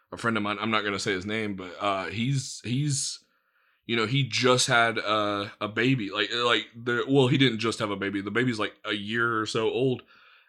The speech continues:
And, uh, and the baby and his wife, they,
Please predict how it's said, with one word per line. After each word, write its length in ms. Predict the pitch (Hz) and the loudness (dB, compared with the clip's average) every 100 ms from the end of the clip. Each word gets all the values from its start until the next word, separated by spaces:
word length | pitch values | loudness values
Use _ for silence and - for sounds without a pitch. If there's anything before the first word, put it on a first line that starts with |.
| _ | _
And, 320 | 117 117 104 107 | -2 0 2 2
uh, 400 | 104 98 95 95 _ _ _ _ _ _ _ _ _ _ _ _ _ _ _ _ - | 2 0 -4 -8 _ _ _ _ _ _ _ _ _ _ _ _ _ _ _ _ -4
and 320 | 127 117 110 | -2 -2 -4
the 60 | |
baby 240 | 110 123 123 | 2 6 6
and 80 | 113 | 4
his 120 | 107 | 2
wife, 300 | 135 151 139 | 4 2 2
they, 200 | 123 | 2